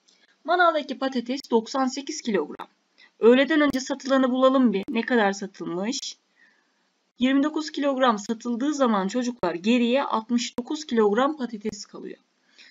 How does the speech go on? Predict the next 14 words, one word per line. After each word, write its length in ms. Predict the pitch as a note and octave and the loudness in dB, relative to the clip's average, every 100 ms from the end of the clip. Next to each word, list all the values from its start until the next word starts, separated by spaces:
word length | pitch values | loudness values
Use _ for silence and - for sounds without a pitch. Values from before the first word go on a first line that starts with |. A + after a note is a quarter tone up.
| _ | _
Sonra 380 | - - C#5+ A3+ | -6 0 0 2
öğleden 420 | A3+ C4 C#4 F4+ | 4 4 4 2
sonra 320 | G#4+ - D4+ E4 | 0 -2 0 0
ise 220 | E4+ C4+ | -2 0
yirmi 360 | A#3 A#3 A#3+ | 2 4 4
dört 220 | B3 D4+ - | 4 -2 -6
kilogram 540 | B3+ C4 B3 C#4 C4+ | -2 0 0 0 0
daha 180 | C4+ C#4+ | 0 -2
satılıyor. 480 | C#4 G#3 D3+ E2+ D#2 _ _ _ _ _ _ | -4 -10 -12 -16 -16 _ _ _ _ _ _
E 100 | G#3+ | -18
tamam, 400 | G#3 A#3+ A#3 A#3 | -2 2 4 2
kalan 300 | C4+ A3 A#3+ B3 | -2 0 2 2
patatesim 600 | B3+ B3 A#3+ B3 B3 B3+ | -2 -6 -4 -4 -2 0
neydi? 360 | C#4 A#3+ A#3+ | 2 0 0